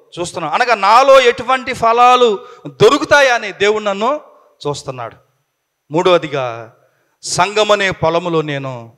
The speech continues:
ఫలించాలి. ఎలా ఫలించాలి? ఎలా ఫలించాలో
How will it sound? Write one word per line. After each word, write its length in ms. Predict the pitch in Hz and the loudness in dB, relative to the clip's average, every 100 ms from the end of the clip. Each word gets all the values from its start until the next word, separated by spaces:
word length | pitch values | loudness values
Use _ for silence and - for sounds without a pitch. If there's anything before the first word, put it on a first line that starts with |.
| - | -8
ఫలించాలి. 460 | 139 160 156 139 135 | -6 -6 -10 -10 -8
ఎలా 160 | 220 | -8
ఫలించాలి? 600 | 262 226 214 - 190 180 _ _ _ _ _ _ _ _ - | -8 -12 -14 -16 -16 -18 _ _ _ _ _ _ _ _ -8
ఎలా 180 | 156 208 | -4 -4
ఫలించాలో 680 | 185 170 156 151 196 - | -6 -10 -8 -8 -6 -10